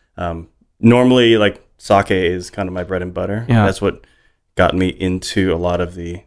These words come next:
Speaker 1: the spirits and, and stuff in the first place. Uh, at least now with Japanese cuisine,
Speaker 2: Mm.
Speaker 1: shochu is now kind of a new, a new thing that I'm really learning and really getting into.
Speaker 2: Mm-hmm.
Speaker 1: And so I did submit for the cocktail conference, like, "Hey, I really wanna go."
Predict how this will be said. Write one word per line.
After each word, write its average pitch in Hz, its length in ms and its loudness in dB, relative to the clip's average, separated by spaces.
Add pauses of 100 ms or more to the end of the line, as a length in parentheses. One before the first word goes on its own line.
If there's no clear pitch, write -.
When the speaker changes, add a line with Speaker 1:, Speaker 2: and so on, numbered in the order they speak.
Speaker 1:
the 87 80 -16
spirits 90 520 -4
and, 87 220 -14
and 92 100 -18
stuff - 240 -10
in 95 60 -10
the 90 60 -10
first - 280 -6
place. - 540 -2 (720)
Uh, - 180 -18 (300)
at 104 140 2
least 101 220 0
now 95 280 4
with 90 100 -4
Japanese 90 360 -4
cuisine, 104 520 -4 (120)
Speaker 2:
Mm. 113 100 0
Speaker 1:
shochu 101 300 2
is 92 120 -2
now 92 280 0
kind 95 180 -4
of 92 80 -2
a 95 40 0
new, 92 400 -2 (320)
a - 20 -18
new 95 160 -8
thing 95 220 -6
that 92 140 0
I'm 92 200 -4
really 92 220 0
learning 92 380 -2
and 85 140 -12
really 90 160 -6
getting 90 280 -8
into. 107 300 -6
Speaker 2:
Mm-hmm. 135 360 -2 (680)
Speaker 1:
And 92 180 -2
so 92 420 4 (220)
I 117 140 4
did 127 220 0
submit 110 460 4
for 98 500 2 (240)
the 101 80 -10
cocktail - 340 0
conference, 95 280 -8
like, 101 100 -8
"Hey, 147 120 -6
I 143 40 -2
really 131 200 -2
wanna 120 140 0
go." 117 540 4